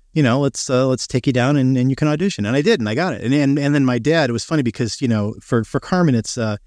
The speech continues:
it's a tricky one with the children's chorus 'cause it's a huge children's chorus to begin with. And then the kids are on stage, like, right at the beginning of Act One, and then they're on right at the end of Act Four. And there's almost four hours in between.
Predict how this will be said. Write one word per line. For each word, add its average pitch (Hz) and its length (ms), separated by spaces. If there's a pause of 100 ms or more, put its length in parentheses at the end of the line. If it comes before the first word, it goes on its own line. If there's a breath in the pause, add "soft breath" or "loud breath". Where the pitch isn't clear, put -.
(380)
it's - 140
a - 40
tricky 202 280
one 143 80
with 120 80
the 117 60
children's 151 280
chorus 117 260
'cause 127 140
it's - 100
a 117 40
huge 214 480
children's 131 320
chorus 104 300
to - 80
begin 123 260
with. 95 200 (380)
And 135 200
then 127 260
the 123 80
kids 160 360
are 117 180
on 120 240
stage, 117 360
like, 104 160
right 120 220
at - 60
the 175 40
beginning 139 240
of 117 60
Act 117 240
One, 95 340 (260)
and 135 120
then 131 80
they're 131 140
on 120 280
right 127 240
at 147 100
the 131 120
end 123 120
of 110 80
Act 104 220
Four. 92 460
And 135 120
there's 117 200
almost 127 360 (180)
four 160 340
hours 110 640 (180)
in 143 160
between. 110 640